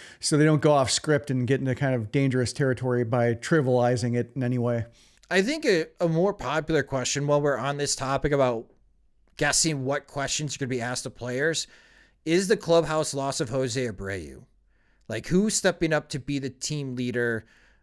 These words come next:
Speaker 2: Eloy Jimenez did not deliver a very good answer, but I think
Speaker 1: Yeah.
Speaker 2: he was open and transparent in his answer that he doesn't know,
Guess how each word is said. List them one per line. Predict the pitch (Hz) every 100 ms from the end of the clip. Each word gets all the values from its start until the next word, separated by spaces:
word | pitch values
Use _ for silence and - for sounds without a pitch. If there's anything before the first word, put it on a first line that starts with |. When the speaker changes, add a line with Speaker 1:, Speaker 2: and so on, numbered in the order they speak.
| -
Speaker 2:
Eloy | 131 165 180
Jimenez | 180 165 160 147
did | 147
not | 143 143 -
deliver | 156 147 135 143
a | 135
very | 117 120 127
good | 127 127
answer, | 101 113 120 - 151
but | 143 131
I | 135
think | 143
Speaker 1:
Yeah. | 139 113
Speaker 2:
he | 147
was | 135
open | 110 131 147
and | 143
transparent | 123 135 123 - - 120 135 147
in | 151 156
his | 170
answer | 180 185 180 - 202 185
that | 151 131
he | 147 151
doesn't | 143 139 143 123
know, | 110 120 151